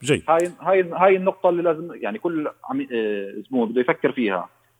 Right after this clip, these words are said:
Speaker 2: أنت إجيت حجزت على شهر ودفعت شهر، مزبوط، بس إجيتك رجعها بعد أسبوع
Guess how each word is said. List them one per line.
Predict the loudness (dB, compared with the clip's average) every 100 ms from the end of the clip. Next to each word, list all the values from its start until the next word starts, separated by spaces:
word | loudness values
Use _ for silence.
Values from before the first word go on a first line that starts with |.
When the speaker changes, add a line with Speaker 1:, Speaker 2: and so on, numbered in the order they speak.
| _ -4
Speaker 2:
أنت | 2
إجيت | 4 4
حجزت | 0 -2 0 0
على | 0
شهر | 2 2
ودفعت | 2 4 2 2
شهر، | -2 -2
مزبوط، | -4 -4 -8 -8
بس | -14
إجيتك | -10 -6 -4 -2
رجعها | -2 -4 0
بعد | 0 0
أسبوع | -6 -2 -2